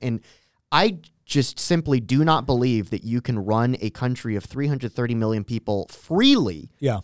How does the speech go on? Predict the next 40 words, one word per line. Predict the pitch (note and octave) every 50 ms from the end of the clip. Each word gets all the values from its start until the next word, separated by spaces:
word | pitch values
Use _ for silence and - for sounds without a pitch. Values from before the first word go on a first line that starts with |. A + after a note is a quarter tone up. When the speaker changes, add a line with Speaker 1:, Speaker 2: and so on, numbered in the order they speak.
| _ -
Speaker 1:
You | D3 G#3+ D4+ D#4
can | - D4+ A3+
author-, | D#3+ C3+ - G#3 A3 G3
you | D#3+ D#3+ E3 A#3+ C#4+
can, | C#4 - - F#3+ D3+ C3+
you | D3 A3 D4
can | - B3 F#3+
use | D#3+ F#3 A#3 A3+ E3 C3+ - - _
iron | - C3 E3+ F#3+ A3 A#3 A3+ G3 F3
fist | - - G#3+ G#3 G3 - -
authoritarianism. | F3+ D#3+ - G3 F#3 F3 D#3 - - G#3 B3+ D4 C#4+ G3+ C#3 A#2 A2 B2 B2
Look | D3+ E3+ E3
at | -
China. | - - F#3+ G#3+ G#3 B2 E2 C#2+ - - _ _ _ _ _
They, | - D3+ E3
they've | D3+ E3+ G3 -
got | G#3 F3
over | E3+ E3+ D#3 D3+
a | C3+
billion | B2 C#3+ D#3 F#3+ F#3 D#3 B2
people | C3+ B2 G#2+ - - G2+ G2+
and | F#2+ G#2+
everything's | C3 D#3 D3+ - C3 A2 G#2
run | A#2+ A2 G#2 G#2
by | G2 G2
Beijing. | F2 - G#2 F#2+ F2 - A2+ A#2+ G2+ D#2+ D#2+ G2+ - _ _ _ _ _ _
But | - D3+ D3 - - _ _ _ _
you | C3+ D#3 F3
cannot | - - A3 A3 A#3+ A3+ D#3+
have | D#3+ F3+ F3 E3
a | D#3 B2+
free | - - - E3+ E3+ G3+ G#3+ A#3
society | G#3+ - - E3 - - E3+ C3+ D#3 D#3+ D#3 C3 G#2+ F2+ B1+ - - _ _ _ _ _ _ _ _ _ _ _
of | - C#3+ C3+ B2+ C3 - - - _ -
three | - C#3+ E3 G3 A#3 A3+
hundred | G3+ G3+ G3+ G3 F3+ F#3+ E3+
and | D3+ C3+
thirty | - E3 E3+ E3+ D#3+
million | C3+ A#2+ A#2+ B2 C#3 D#3 F#3+ A#3 A#3+ A3 G#3 F3+
people | D#3+ E3 F#3+ E3+ - - F#2 C#2+ A1+ -